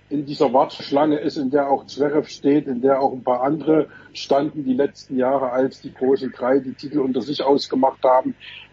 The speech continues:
Ähm, aber ich weiß nicht, vielleicht würde mal noch irgendwann einen gewinnen, äh, U S Open jetzt, glaub ich, äh, nicht, dass er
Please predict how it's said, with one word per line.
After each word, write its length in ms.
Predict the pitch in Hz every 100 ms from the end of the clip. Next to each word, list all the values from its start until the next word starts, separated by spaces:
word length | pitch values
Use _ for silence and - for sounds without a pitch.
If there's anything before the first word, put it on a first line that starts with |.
| -
Ähm, 380 | 135 135 135 143
aber 240 | 135 131 127 - - - - _ _ -
ich 160 | -
weiß 240 | 147 170 175
nicht, 320 | 139 - -
vielleicht 340 | 156 180 196
würde 160 | 190 196
mal 180 | 175 170
noch 140 | 160
irgendwann 420 | 165 180 165 147
einen 300 | 139 156 160
gewinnen, 360 | 135 147 175 156 _ _ _
äh, 300 | 147 131 135
U 80 | 156
S 140 | 143 147
Open 280 | 151 139 135
jetzt, 340 | 147 - -
glaub 260 | 139 131 127
ich, 260 | - - -
äh, 400 | 147 143 131 123
nicht, 280 | 135 - 127
dass 140 | 113
er 200 | 113